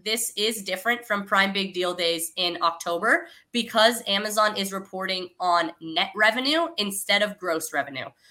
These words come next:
So what you saw for Prime Big Deal Days, if you pulled your payment reports, was that under the promotional rebates line, all of your marketing spend was on that line,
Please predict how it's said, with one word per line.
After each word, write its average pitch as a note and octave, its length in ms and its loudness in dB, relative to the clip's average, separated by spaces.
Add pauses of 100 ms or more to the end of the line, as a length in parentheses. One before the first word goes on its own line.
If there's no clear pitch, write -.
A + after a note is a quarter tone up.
So G#3+ 160 0
what A#3 200 2
you B3+ 120 -2
saw A#3+ 280 4
for A#3+ 160 -2
Prime G#3+ 320 2
Big G#3 220 -6
Deal A3+ 180 -2
Days, G3 280 -2
if F#3+ 120 -12
you F#3 100 -8
pulled G3 280 -4
your F3+ 100 -6
payment F#3 400 -4
reports, A#3+ 560 -2 (220)
was G3+ 180 -2
that G3 220 6
under A#3+ 240 2
the B3+ 100 0
promotional G#3 600 0
rebates G3+ 440 -2
line, G#3 340 4
all F#3+ 220 2
of A3 100 -2
your A3+ 160 0
marketing F3+ 480 -2
spend G#3 440 -2
was F#3 180 -6
on F3+ 160 0
that F3 240 2
line, C4+ 380 2